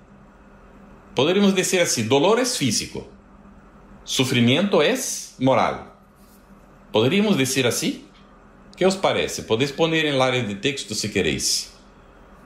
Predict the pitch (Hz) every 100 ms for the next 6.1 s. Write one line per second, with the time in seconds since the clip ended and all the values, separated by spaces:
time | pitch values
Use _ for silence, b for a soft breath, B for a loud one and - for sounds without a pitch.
0 | - 107 110 110 113 113 113 117 110 107
1 | 101 135 151 120 117 113 117 127 123 107
2 | 113 135 107 113 98 98 - 98 101 110
3 | 113 107 107 92 104 98 98 160 170 95
4 | 92 120 135 - - 143 135 120 104 90
5 | 82 - 101 113 127 120 - 120 98 80